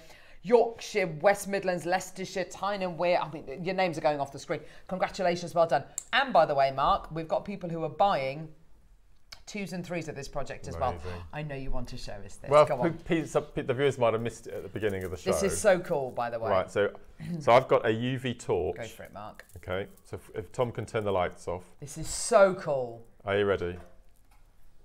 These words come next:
Speaker 2: You ready?
Speaker 1: Oh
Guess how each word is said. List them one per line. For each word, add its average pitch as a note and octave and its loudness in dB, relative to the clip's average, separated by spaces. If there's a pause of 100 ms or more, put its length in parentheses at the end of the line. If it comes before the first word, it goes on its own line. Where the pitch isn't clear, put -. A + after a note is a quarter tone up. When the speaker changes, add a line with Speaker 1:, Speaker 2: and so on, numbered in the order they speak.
(260)
Speaker 2:
You F#2+ -10
ready? A2 -4 (2000)
Speaker 1:
Oh C3+ -10